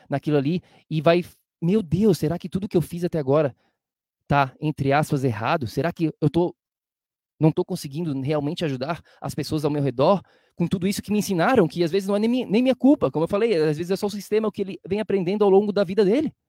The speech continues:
Então, aí passa um pouquinho por o profissional ter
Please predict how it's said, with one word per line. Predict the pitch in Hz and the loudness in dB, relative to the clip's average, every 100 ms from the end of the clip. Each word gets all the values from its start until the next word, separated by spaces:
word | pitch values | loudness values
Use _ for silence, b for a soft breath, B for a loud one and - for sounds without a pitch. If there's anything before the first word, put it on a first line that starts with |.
| _ _ _ _ _ | _ _ _ _ _
Então, | - 165 208 | -2 2 4
aí | 208 220 | 4 2
passa | 233 226 | 0 0
um | 214 | 0
pouquinho | 196 - 196 214 | -4 -4 -4 0
por | 208 139 - _ _ _ _ | 0 0 -4 _ _ _ _
o | 170 | 0
profissional | 185 180 175 143 147 214 | 0 2 0 2 2 2
ter | 220 180 | 2 -2